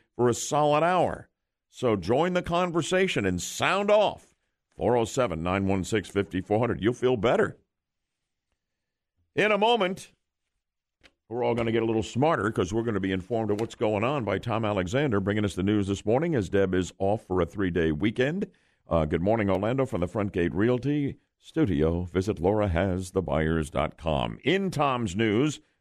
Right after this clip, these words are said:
the search continues for the Waffle House killer up in Tennessee. Where is this guy? And the world's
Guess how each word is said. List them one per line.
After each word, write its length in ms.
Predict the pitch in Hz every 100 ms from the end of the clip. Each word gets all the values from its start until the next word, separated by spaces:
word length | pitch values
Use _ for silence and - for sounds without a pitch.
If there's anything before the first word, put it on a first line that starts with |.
| _
the 80 | 104
search 460 | - 107 160 -
continues 680 | - 180 175 110 87 107 139
for 140 | - 131
the 100 | 120
Waffle 540 | 82 95 120 - 143
House 420 | 117 98 104 127
killer 600 | - _ 180 151 127 147 -
up 160 | 139
in 120 | 143
Tennessee. 720 | 135 147 160 - 185 202 147 - _ _
Where 240 | - 233 254
is 180 | 247
this 200 | 156 135 -
guy? 480 | 120 98 64 - - _ _ _ _
And 220 | 117 120
the 80 | 104
world's 520 | 110 165 185 180 156